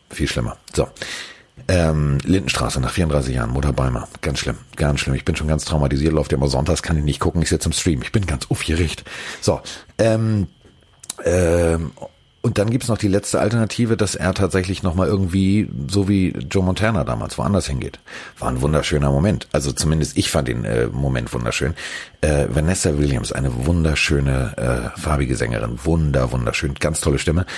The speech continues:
Ähm, er hat zu den Kansas City Chiefs gewechselt und sie vor dem ersten Spiel, er kommt raus, ahnt nichts, weiß davon auch nichts und sie singt fürs ganze Stadion Save the Best for Last. Alter, hat ich Pipi in den Augen.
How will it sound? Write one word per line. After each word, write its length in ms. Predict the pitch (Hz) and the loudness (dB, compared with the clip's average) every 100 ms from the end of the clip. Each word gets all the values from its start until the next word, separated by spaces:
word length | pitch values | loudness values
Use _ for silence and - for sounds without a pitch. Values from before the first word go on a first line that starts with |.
| - - - | -12 -14 -4
Ähm, 540 | 82 78 76 71 67 58 - | 0 2 4 4 2 0 -2
er 120 | 71 | -2
hat 180 | - - | -2 0
zu 100 | 92 | 0
den 100 | 80 | 2
Kansas 280 | 87 90 | 0 0
City 180 | - 78 | 0 0
Chiefs 300 | - 85 - | 0 -2 0
gewechselt 480 | 67 55 - 50 50 | -2 -4 -4 -6 -4
und 120 | 62 | -6
sie 640 | 76 73 92 123 120 113 - | -4 0 2 4 2 2 -2
vor 240 | - 95 | -2 0
dem 140 | 85 | 2
ersten 280 | 57 71 - | 2 -2 -4
Spiel, 260 | - 95 80 | -2 0 2
er 120 | 78 | 0
kommt 380 | - 73 67 - | -2 -4 -2 0
raus, 340 | 80 90 - - - - - - - | 2 2 -2 -10 -12 -14 -18 -12 -4
ahnt 320 | 92 110 - | -2 -2 0
nichts, 320 | 92 - - | -2 -2 -2
weiß 160 | 78 - | -2 0
davon 260 | 90 78 | -2 0
auch 100 | 71 | 0
nichts 220 | 76 - | 0 -2
und 120 | 65 71 | -4 0
sie 100 | 82 | 2
singt 240 | 85 85 | 2 0
fürs 240 | - 73 | 0 0
ganze 300 | - 85 - | 0 0 0
Stadion 400 | - 71 71 69 | 0 0 2 0
Save 300 | - - 82 - | 0 0 0 0
the 100 | 69 | -2
Best 300 | 62 65 - | 0 -2 -2
for 140 | 69 60 | -2 -2
Last. 340 | 53 - - - | -2 -6 -8 -6
Alter, 380 | - 95 73 73 | -2 0 0 0
hat 140 | - - | -4 -8
ich 260 | - - | -12 -8
Pipi 300 | - 98 - | -2 -2 -2
in 100 | - | -4
den 160 | - 101 | -4 -4
Augen. 240 | - - | -2 -4